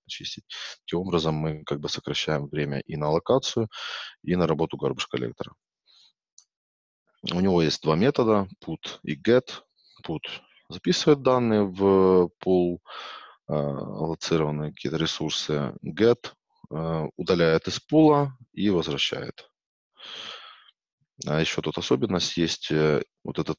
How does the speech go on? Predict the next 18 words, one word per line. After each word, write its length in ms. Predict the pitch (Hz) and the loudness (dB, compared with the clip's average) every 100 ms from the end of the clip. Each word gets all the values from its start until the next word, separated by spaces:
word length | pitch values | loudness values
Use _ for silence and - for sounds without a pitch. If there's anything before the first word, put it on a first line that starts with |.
| - - | -12 -8
э, 920 | 76 78 78 78 76 78 78 76 78 76 | -4 -2 0 0 0 -2 -2 -2 -2 -4
функция 400 | 78 78 - 90 | -6 -4 0 0
new, 400 | 95 117 156 - | 0 0 0 0
она 260 | 85 90 | 0 0
необходима 640 | 92 82 - 82 82 92 80 | 0 -2 -4 -4 -2 0 0
для 200 | 73 73 | -2 -4
того, 160 | 78 78 | -2 -6
чтобы 300 | - 65 71 | -6 -6 -6
инициализировать. 760 | 69 - 76 73 67 60 58 - | -4 -4 -4 -4 -4 -4 -6 -8
То 80 | 67 | -6
есть 120 | - | -2
если 240 | 76 - | -2 -2
в 200 | 73 - _ | -6 -8 _
пуле 260 | 85 73 73 | -4 -2 -2
нету 280 | 78 - | -2 -4
ещё 200 | 71 - 71 | -6 -8 -6
значений, 520 | 80 - 127 120 98 - - - - - | -4 0 2 2 0 -6 -12 -12 -14 -4
а, 180 | 78 | 0